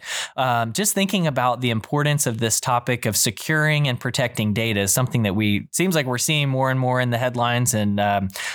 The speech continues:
churches, again, they're not immune from some of these risks. So as we've talked, I think we figured out there's so much here that we're gonna break this up into a couple of parts, a part one and a part two, but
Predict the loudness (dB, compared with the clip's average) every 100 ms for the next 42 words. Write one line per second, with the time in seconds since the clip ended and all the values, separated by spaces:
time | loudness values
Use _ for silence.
0 | -4 -2 0 0 0 -2 0 0 0 0
1 | 0 0 0 0 0 0 2 0 0 0
2 | 0 2 0 0 0 0 0 0 2 0
3 | 0 -8 -10 -4 -2 0 -2 0 -2 -2
4 | -4 -6 -4 -2 0 0 -2 -2 -2 0
5 | 0 -2 -2 0 0 0 0 0 0 0
6 | 0 0 0 -2 -2 -2 0 0 0 0
7 | 0 0 -2 -2 0 0 -2 0 0 0
8 | -2 -4 -2 -4 0 0 0 0 -2 -2
9 | -2 -2 0 2 0